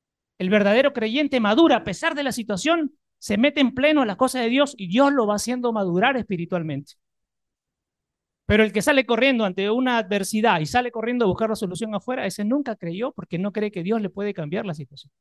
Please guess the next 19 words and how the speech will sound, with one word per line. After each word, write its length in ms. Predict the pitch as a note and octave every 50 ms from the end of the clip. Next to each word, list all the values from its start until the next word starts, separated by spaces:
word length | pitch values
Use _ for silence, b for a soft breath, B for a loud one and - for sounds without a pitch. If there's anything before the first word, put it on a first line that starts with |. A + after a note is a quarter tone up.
| _ _ _ _ b b b b b
O 100 | - F#3+
no 160 | G3 A3 A#3 A3
cree 180 | A#3 A#3+ A#3
que 140 | A#3 A3+ F#3
Dios 260 | F3+ G#3+ B3+ B3+ A#3
lo 220 | A#3 A3 G3+ F#3+ F3+
metió 380 | F3 F3 F3 F3 B3 C4 C4
o 60 | B3+
la 120 | A#3 A3 F#3+
metió 240 | F3 E3 F3+ G#3 G#3+
en 80 | A3
esta 160 | G#3 A#3 A3+
situación 540 | - G#3+ F#3 F#3+ F3 - A3 A3 A3+ G#3+ - _ _ _ _ _ _ _ _ _
por 160 | F3+ E3+ E3+
algún 240 | E3+ D#3+ F3+ G3+ G#3
objetivo 480 | G3 - - D#3+ - A3 A3+ G3+ D#3
espiritual. 420 | B2+ - - B2+ C3 B2+ - E3 _ _ _ _ _ _ _ _ _ _ _ _ _ _ _ _ _ _ _ _ _ _ _ _
Sale 280 | - - C#3 D#3 F3+
corriendo 400 | - A3 G#3 A#3+ D#4+ F4 D4+ -